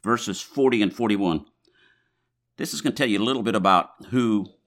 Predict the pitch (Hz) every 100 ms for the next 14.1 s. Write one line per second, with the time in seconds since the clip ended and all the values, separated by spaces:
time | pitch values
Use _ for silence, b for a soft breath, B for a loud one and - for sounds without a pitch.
0 | _ - - 117 98 92 113 107 117 107
1 | b b b _ 113 113 - 131 139 107
2 | 180 165 139 120 - - 113 82 - -
3 | - - 101 - 110 160 - 131 127 -
4 | - 123 135 117 117 113 107 104 110 110
5 | 101 92 - 90 85 78 76 - 82 92
6 | 104 104 95 85 87 98 107 98 98 107
7 | 127 160 - - 78 87 101 104 98 98
8 | 98 78 82 80 104 104 113 110 - -
9 | 85 90 104 123 160 b _ 101 98 85
10 | 85 92 101 127 131 - - _ _ _
11 | _ _ 92 - 92 92 98 104 120 156
12 | - _ _ _ _ _ _ _ _ _
13 | _ - 127 113 107 101 - _ - 113
14 | 98